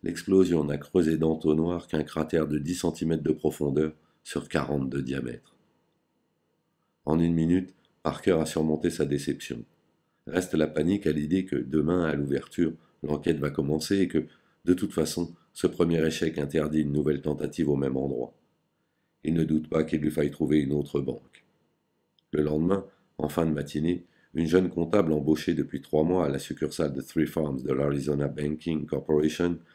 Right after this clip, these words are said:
se lève, sort du bureau et ouvre le robinet dans la salle d'eau des employés. Elle a soif et envie d'un grand verre d'eau.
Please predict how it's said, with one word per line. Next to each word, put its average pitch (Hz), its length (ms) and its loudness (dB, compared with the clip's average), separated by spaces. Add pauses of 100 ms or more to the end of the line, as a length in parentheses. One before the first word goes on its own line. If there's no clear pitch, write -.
(200)
se - 160 -2
lève, 82 340 2 (220)
sort 92 260 4
du 82 140 -2
bureau 76 400 2 (220)
et 87 120 4
ouvre 107 280 8
le 85 60 6
robinet 82 420 2
dans 82 120 0
la 76 100 2
salle 76 240 -2
d'eau 90 140 6
des 76 220 0
employés. 67 480 -4 (440)
Elle 73 120 0
a 67 80 -2
soif - 480 -2
et 78 80 4
envie 76 280 2
d'un 78 160 0
grand 76 200 0
verre 65 260 -2
d'eau. - 160 -12